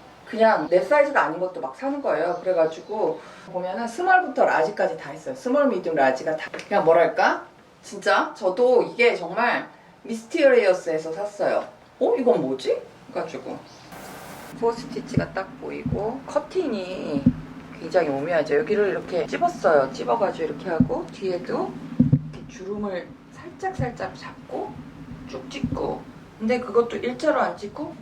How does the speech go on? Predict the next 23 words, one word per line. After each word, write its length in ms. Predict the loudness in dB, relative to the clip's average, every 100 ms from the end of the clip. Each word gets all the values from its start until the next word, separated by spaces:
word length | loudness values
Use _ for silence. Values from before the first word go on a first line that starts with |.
| -14
이렇게 260 | -10 -10 -10
찢어놨어요. 580 | -6 -4 -4 -6 -10 -10
이렇게. 440 | -10 -12 -14 -16 -16 -16 -6
근데 180 | 0 0
이쪽은 420 | 0 -2 -4 -2
또 80 | -2
안 180 | -4 -6
그래요. 320 | -6 -8 -6 -6 -6 -10 -10
정말 400 | -6 -4 -2 -4 -8 -16 -18 -16
미스터리한 680 | -16 -12 -6 -4 -4 -4 -6 -12 -20 -20 -20 -16
그런. 180 | -14 -14 -16 -20 -20 -20 -18 -18 -18 -16 -6
일부러 360 | -4 0 2
이렇게 280 | 0 -2 -4
했나? 340 | -4 -4 -6 -8 -18 -20 -20 -18 -16 -14
실수한 400 | -12 -6 -4 -4
건가? 400 | -6 -8 -6 -8 -10 -20 -18
약간 240 | -10 -10 -8
그런. 280 | -8 -10 -10 -16 -20 -20 -20 -20 -20 -10
이거 280 | 0 6 6
제가 420 | 4 2 4 4
블라우스 440 | 0 2 2 2 -4
편에서 580 | -2 -2 0 4 4 4
보여드렸었는데 1200 | 0 0 4 4 4 -2 -2 0 2 2 0